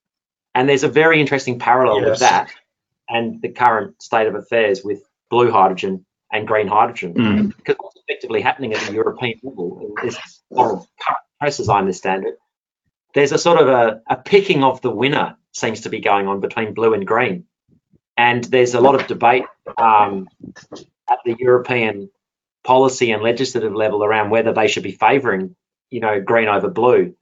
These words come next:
Speaker 1: Of course, green being the step forward straight to basically, you know,
Speaker 2: Hydrolysis or
Speaker 1: yeah, taking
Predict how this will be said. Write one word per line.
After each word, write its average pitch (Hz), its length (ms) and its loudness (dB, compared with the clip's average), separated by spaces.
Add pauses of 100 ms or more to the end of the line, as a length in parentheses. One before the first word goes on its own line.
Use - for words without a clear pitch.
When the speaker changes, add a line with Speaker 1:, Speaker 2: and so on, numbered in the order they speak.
(160)
Speaker 1:
Of - 80 -20
course, 139 260 2
green 135 340 2
being 107 240 0
the 98 60 -6
step - 300 -4
forward 92 440 2 (300)
straight 123 420 -2
to 104 120 -8
basically, 110 460 -4
you 120 60 4
know, 127 60 0 (200)
Speaker 2:
Hydrolysis 104 420 -6
or 101 460 -4
Speaker 1:
yeah, 190 200 -2 (100)
taking - 180 -2